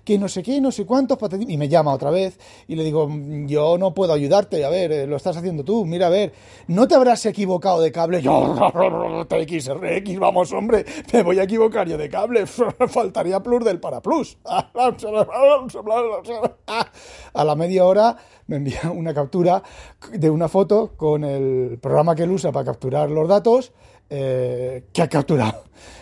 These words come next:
<laughs> lo que se había enviado de la impresora. ¿Qué es? Vamos a ver. Os explico cómo funciona el puerto serie.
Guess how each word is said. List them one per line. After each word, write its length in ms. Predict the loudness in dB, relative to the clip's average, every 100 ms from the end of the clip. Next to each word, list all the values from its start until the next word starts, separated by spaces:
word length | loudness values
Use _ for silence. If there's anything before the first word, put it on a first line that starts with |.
| -12
<laughs> 440 | -6 -6 -8 -2
lo 100 | 2
que 120 | 2
se 80 | 2
había 100 | 0
enviado 300 | 0 0 0
de 60 | 0
la 40 |
impresora. 560 | -6 -10 -8 -8 -8 -14 -20 -20 -20 -20 -2
¿Qué 260 | 4 6 4
es? 240 | -2 -12 -20 -20 -20 -20 -20 -14 0 4 6 6 4 2 2 2 2 2 0 -4 -6 -2 -2 -2 -2 -2 -2 -2 0 0 -2 -4 -2 0 0 -4 -6 -4 -2 -2 -4 -6 -6 -6 -8
Vamos 280 | 2 2 2
a 20 |
ver. 140 | -4 -10 _ _ _ _ _ -20 _ _ _ -20 -20 -20 -20 _ _ -20 -20 -20 -6
Os 160 | -2 -2
explico 360 | 4 4 6 4
cómo 160 | 0
funciona 320 | -2 -4 -2
el 80 | 0
puerto 240 | -2 -4 -6
serie. 420 | -10 -12 -14